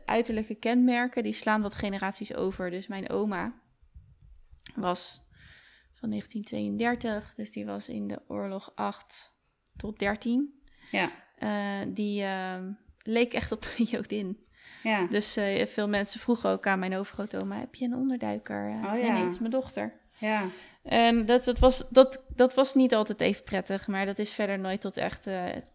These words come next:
Speaker 1: wat ik weet, is dat, dat echt iets geleid. Maar wij wo-, zij woonden allemaal in het dorp, in Haaswoude en in Wenthuizen, mijn opa in Wenthuizen. Dus wat daar dan, zeg maar, de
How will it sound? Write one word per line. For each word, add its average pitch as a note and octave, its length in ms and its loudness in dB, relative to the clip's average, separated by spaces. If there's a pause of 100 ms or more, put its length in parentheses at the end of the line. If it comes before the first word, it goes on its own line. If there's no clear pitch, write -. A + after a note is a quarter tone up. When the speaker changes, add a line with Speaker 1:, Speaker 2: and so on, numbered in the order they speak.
(140)
Speaker 1:
wat G3 220 -2
ik F#3+ 100 -6
weet, F#3+ 300 -4
is - 140 -10
dat, - 220 -12
dat G3+ 120 -10
echt - 220 -8
iets G3 160 -10
geleid. G3+ 520 -2
Maar G#3 300 -2
wij G#3+ 160 4
wo-, A3 200 -2
zij G#3+ 220 0
woonden G#3+ 240 0
allemaal G#3 300 -2
in G3 120 -4
het F#3 120 -8
dorp, A3 460 0
in F#3+ 200 -6
Haaswoude G3 520 -2
en F#3 140 -2
in F3+ 120 -6
Wenthuizen, F#3+ 480 -4
mijn F#3 120 -6
opa F3+ 180 -4
in - 80 -2
Wenthuizen. - 440 -4 (520)
Dus G#3 200 0
wat G#3+ 220 -4
daar A3+ 220 8
dan, G#3 180 2
zeg G#3 200 -2
maar, G3 260 0 (120)
de G3 440 -2